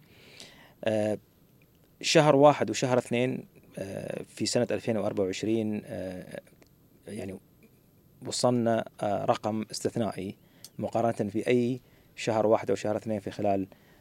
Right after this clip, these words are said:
الفترة اللي، آه، قبل، آه، جائحة، آه، كورونا. آه، المستهدف لهالسنة إن شاء الله من مطار دبي الدولي أن نوصل إلى تسعين مليون مسافر في، آه، ألفين وأربعة وعشرين، وكل المؤشرات ما شاء الله اللي نشوفها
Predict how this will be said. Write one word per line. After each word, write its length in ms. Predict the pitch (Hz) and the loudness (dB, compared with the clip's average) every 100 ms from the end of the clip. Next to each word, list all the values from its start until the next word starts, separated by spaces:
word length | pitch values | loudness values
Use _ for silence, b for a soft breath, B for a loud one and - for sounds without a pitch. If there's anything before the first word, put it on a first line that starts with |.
| b | b
الفترة 380 | - - 101 98 | -4 -2 0 0
اللي، 720 | 98 92 95 95 92 90 92 | 0 -2 -4 -4 -4 -4 -6
آه، 400 | 90 87 85 90 | -6 -6 -8 -10
قبل، 440 | 95 107 95 101 95 | -4 -2 -2 -4 -4
آه، 140 | 95 | -4
جائحة، 380 | 95 95 - 95 - | -4 -6 -6 -8 -8
آه، 120 | 101 - | -8 -6
كورونا. 420 | - 87 - - _ B B B B B | -8 -10 -12 -20 _ B B B B B
آه، 300 | - 101 101 | -4 -2 -2
المستهدف 680 | - 123 120 165 147 139 - | -2 0 2 2 2 0 -2
لهالسنة 540 | 104 107 123 - 131 | -6 -4 -2 0 0
إن 60 | 110 | 0
شاء 240 | - 110 | 0 0
الله 180 | 107 104 | 2 0
من 120 | 101 | -2
مطار 240 | 104 104 104 | -2 -2 -2
دبي 240 | 98 107 | 0 -2
الدولي 300 | 101 104 107 | 0 0 0
أن 120 | 95 | -2
نوصل 360 | 98 110 98 98 - | -4 -4 -4 -6 -4
إلى 140 | 98 | -4
تسعين 440 | - - 104 110 98 - - | -4 -6 -4 -4 -6 -12 -10
مليون 340 | 95 101 101 | -6 -4 -4
مسافر 500 | 90 - 101 - 87 - b b b | -6 -2 -4 -4 -12 -14 b b b
في، 360 | - 110 98 95 | -8 -4 -2 -2
آه، 120 | 92 107 | -4 -6
ألفين 300 | 98 110 101 | -4 -4 -2
وأربعة 340 | 92 104 101 | -4 -4 -4
وعشرين، 440 | 87 87 117 131 135 b b b b | -6 -4 0 0 -2 b b b b
وكل 320 | 101 - 151 | -2 4 6
المؤشرات 540 | 127 117 - 117 107 | 6 2 2 2 2
ما 80 | 104 | 0
شاء 160 | 95 101 | 0 0
الله 140 | 104 | 2
اللي 120 | 101 | 0
نشوفها 400 | 98 107 98 98 | -2 -4 -2 -4